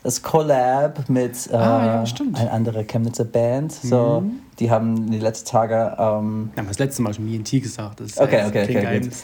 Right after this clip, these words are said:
Speaker 1: gut. Ähm, genau, wir hatten E N T eine Idee geschickt von uns,
Speaker 2: Mhm.
Speaker 1: äh, und, äh, die haben dann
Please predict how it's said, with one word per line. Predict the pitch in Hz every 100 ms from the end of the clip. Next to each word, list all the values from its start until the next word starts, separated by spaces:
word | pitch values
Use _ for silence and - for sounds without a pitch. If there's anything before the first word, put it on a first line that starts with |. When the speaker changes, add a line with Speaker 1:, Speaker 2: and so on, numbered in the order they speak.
| -
Speaker 1:
gut. | -
Ähm, | 123 123 190 165 139
genau, | 175 202 117 110
wir | 147
hatten | 170 151
E | 143
N | 143
T | 151 147 147
eine | 131 131 131
Idee | 127 127 151
geschickt | 180 - 175 -
von | - 185
uns, | - 165 180 190 - 127
Speaker 2:
Mhm. |
Speaker 1:
äh, | 139 131 131
und, | 123 131 127 117 -
äh, | 127 123 120
die | 120 123
haben | 120 127
dann | 120 120 120 120 123 101